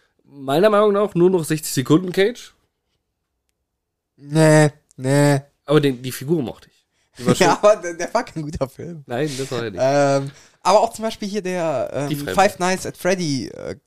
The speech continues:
Speaker 2: Cage.
Speaker 1: Kein Wort gesprochen den ganzen Film.
Speaker 2: Grandios.
Speaker 1: Kein Cage.
Speaker 2: Gran-, nein, grandios. Einfach grandios. Ich,
Speaker 1: Wicker
Speaker 2: ich mach
Speaker 1: Man.
Speaker 2: den.
Speaker 1: Egal.
Speaker 2: Ist ja auch egal. Äh,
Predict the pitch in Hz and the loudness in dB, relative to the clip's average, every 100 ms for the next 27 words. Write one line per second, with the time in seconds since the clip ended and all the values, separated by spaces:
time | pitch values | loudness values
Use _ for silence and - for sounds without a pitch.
0 | _ - 131 110 - - 165 254 185 240 | _ -8 -6 -6 -8 -6 0 0 4 2
1 | - 240 285 262 214 147 127 131 123 101 | 2 0 4 4 4 2 0 -4 -4 -4
2 | 98 175 160 127 - - 220 220 311 - | 0 0 0 -6 -6 0 0 2 0 -2
3 | - - - 180 - 269 208 175 185 160 | -10 -14 -12 -12 -6 -4 -2 0 2 4
4 | 160 180 160 - 233 202 - 220 220 - | 4 4 -2 -6 -4 -4 -2 -4 -4 -10
5 | - _ - - _ _ _ - 165 185 | -16 _ -20 -20 _ _ _ -6 -4 -2
6 | 160 143 139 127 - _ 123 113 - _ | 0 0 -2 -6 -8 _ -8 -8 -10 _
7 | _ - - - _ - - 202 208 147 | _ -20 -20 -20 _ -4 0 4 4 4
8 | 160 - - | 2 0 -6